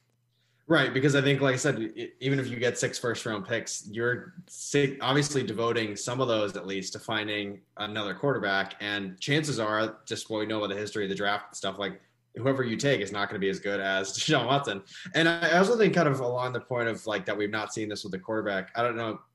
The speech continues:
what you think about this, but part of it to me would seem that if the guy is good enough that he could leverage himself and command such a trade, he also is probably so good that the team is not gonna ever be in such a disaster position that he would want to do so, right? Like,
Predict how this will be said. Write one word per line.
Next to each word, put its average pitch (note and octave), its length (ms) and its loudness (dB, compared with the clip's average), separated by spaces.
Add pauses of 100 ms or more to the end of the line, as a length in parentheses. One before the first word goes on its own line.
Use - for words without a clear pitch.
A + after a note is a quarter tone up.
(100)
what A2+ 140 -2
you A2+ 80 -2
think A2 140 -4
about G2 160 -4
this, C#3 220 0
but G#2 320 -6 (320)
part D#3+ 160 6
of E3 40 6
it D#3+ 120 6
to C#3 60 2
me D3 80 6
would C3 160 4
seem B2+ 160 2
that A2+ 140 2
if - 140 -4
the A2 80 -2
guy B2 240 4
is A#2 160 2
good C3 220 0
enough A2+ 360 -2
that G2+ 120 -4
he A2+ 120 -4
could G#2+ 380 0 (340)
leverage A2+ 400 2
himself G#2+ 480 -2
and G#2 160 -10
command C3+ 640 0
such G#2 180 -4
a F#2+ 40 -8
trade, G#2 440 0 (340)
he B2+ 80 2
also D#3 380 6
is C3 80 2
probably A#2 260 2
so A2 220 -2
good G2+ 340 0
that G2+ 300 -4
the G2+ 60 -6
team C#3 360 2
is G#2+ 120 -4
not A2 200 0
gonna G#2 140 -4
ever G#2 160 0
be G#2 400 -2
in G#2 180 -8
such G#2 300 -6
a G2+ 40 -8
disaster G#2+ 560 -2
position A2 760 0
that G2+ 180 -2
he G#2+ 80 -6
would A2 140 0
want G3 200 4
to A#2 100 -2
do F#2 120 -6
so, F#2 160 -10
right? A2 320 0
Like, A2+ 300 -2